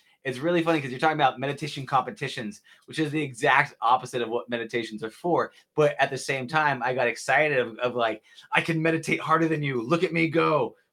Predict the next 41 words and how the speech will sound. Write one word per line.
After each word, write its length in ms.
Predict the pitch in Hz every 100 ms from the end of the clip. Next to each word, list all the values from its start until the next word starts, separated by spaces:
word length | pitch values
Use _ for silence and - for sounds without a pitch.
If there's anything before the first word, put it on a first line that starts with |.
| -
which 140 | 123
is 100 | 160
a 80 | 160
really 320 | 143 381 214
funny 300 | 165 160 135
concept. 420 | 151 185 - 117
But 280 | 123 117 - - 147
I 40 |
mean, 240 | 139 139 139
in 100 | 139
some 220 | 175 277
ways 220 | 294 175
you 100 | 147
need 300 | 139 180 -
that 220 | 165 135
because 240 | 123 143 127
there's 200 | 147 143
that 340 | 156 143 135 _ _ _ _ _ -
gamified 500 | 143 175 175 180 170
habit 640 | 143 - 151 147 113 107 _ _ _
that 220 | 123 107
gets 240 | 139 147
you 80 | 165
to 60 | 135
kind 220 | 143 143
of 200 | 107 95
roll 300 | 107 135 139 143
through 220 | 147 151
it, 120 | 131 123
that 340 | 113 104 98 _ _
more 180 | 135 185
than 120 | 185
anything, 380 | 143 190 170 127
you, 180 | 120 120 -
you 160 | 135
just 240 | 127 175 190
wanna 480 | 190 185 139 117 - _ _ _ -
you 100 | 139
wanna 220 | 196 190
create 260 | - 185
that 260 | 175 127 -